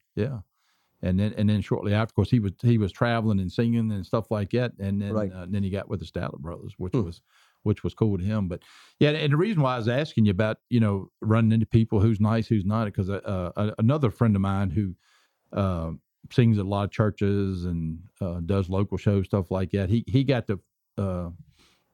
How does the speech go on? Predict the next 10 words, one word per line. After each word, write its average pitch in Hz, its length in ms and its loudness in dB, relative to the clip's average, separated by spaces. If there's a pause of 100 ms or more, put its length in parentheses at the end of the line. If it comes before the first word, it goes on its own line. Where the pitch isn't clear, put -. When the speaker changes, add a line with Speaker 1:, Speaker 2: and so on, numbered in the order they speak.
Speaker 1:
lucky 113 320 2
to - 160 -2
open 104 260 2
up 107 180 -2
for 104 160 0
a 95 60 -4
couple - 280 -2
big 117 180 0
name 107 280 0
acts, 107 460 -8